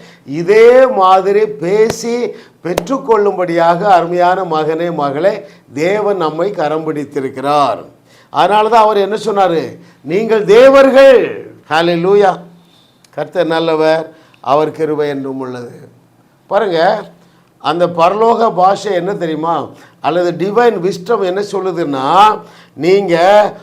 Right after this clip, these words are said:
உண்மையை பேசினா துர்ச்செய்தி, ஆ? பொய்யை பேசினா நற்செய்தி. <laughs> பன்னிரண்டு வேவுக்காரர்கள் போனார்கள். பத்து பேர் சொன்னதை,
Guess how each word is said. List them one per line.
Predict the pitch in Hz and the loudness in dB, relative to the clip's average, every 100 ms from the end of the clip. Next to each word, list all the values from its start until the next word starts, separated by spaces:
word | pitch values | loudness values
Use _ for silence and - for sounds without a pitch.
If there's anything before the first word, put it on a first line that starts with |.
| - | -20
உண்மையை | 131 147 214 226 226 220 226 | -8 -4 -2 0 0 2 2
பேசினா | 233 196 175 208 202 185 175 202 147 | 0 -4 -4 -4 -4 -4 0 0 0
துர்ச்செய்தி, | 185 190 180 180 156 139 156 156 110 87 - _ _ _ _ _ _ _ _ _ _ _ _ _ _ _ _ _ _ _ - - _ _ _ - | -4 -4 -6 -6 -6 -6 -6 -8 -10 -14 -20 _ _ _ _ _ _ _ _ _ _ _ _ _ _ _ _ _ _ _ -20 -20 _ _ _ -6
ஆ? | 214 226 - _ _ _ _ - | -6 -6 -12 _ _ _ _ -6
பொய்யை | 190 240 254 247 | -2 -2 0 0
பேசினா | 214 214 - 233 | 0 -4 -2 -2
நற்செய்தி. | 240 202 196 - 214 180 160 143 | 0 -2 -4 -2 0 0 -6 -10
<laughs> | - - - - - _ _ _ _ _ _ _ _ _ _ _ _ _ _ _ _ _ _ _ _ | -10 -10 -10 -18 -18 _ _ _ _ _ _ _ _ _ _ _ _ _ _ _ _ _ _ _ _
பன்னிரண்டு | - 170 220 233 233 214 | -2 2 6 6 6 4
வேவுக்காரர்கள் | 196 220 220 208 196 196 190 208 | 4 4 2 2 4 4 2 -2
போனார்கள். | 165 165 156 135 110 113 _ _ _ _ _ _ _ _ _ _ _ _ _ _ _ _ | -2 -2 -2 -4 -8 -18 _ _ _ _ _ _ _ _ _ _ _ _ _ _ _ _
பத்து | 143 170 170 254 | -2 -2 0 -2
பேர் | 220 247 233 | 2 2 2
சொன்னதை, | 214 196 196 180 | -2 -2 0 2